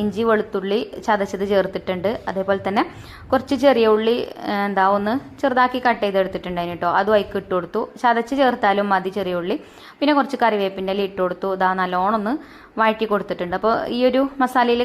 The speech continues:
കടന്ന് ഒന്ന് മൂത്ത് വന്നിട്ടുണ്ട് ട്ടോ, ചെറിയ ഉള്ളിയും വെളുത്തുള്ളി ഇഞ്ചിയൊക്കെ. പിന്നെ ഞാൻ കുറച്ച്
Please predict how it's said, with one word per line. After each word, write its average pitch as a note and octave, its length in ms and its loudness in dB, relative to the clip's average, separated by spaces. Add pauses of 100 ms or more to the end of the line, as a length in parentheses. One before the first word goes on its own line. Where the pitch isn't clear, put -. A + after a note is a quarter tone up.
കടന്ന് A#3 280 0 (500)
ഒന്ന് C4+ 180 4
മൂത്ത് C#4 300 2
വന്നിട്ടുണ്ട് G3 440 -2
ട്ടോ, F#3+ 80 2 (140)
ചെറിയ G3 200 0
ഉള്ളിയും G3 240 -2 (240)
വെളുത്തുള്ളി G3+ 500 -2 (220)
ഇഞ്ചിയൊക്കെ. G3 480 0 (440)
പിന്നെ C4+ 220 4
ഞാൻ C4 180 4
കുറച്ച് B3+ 200 0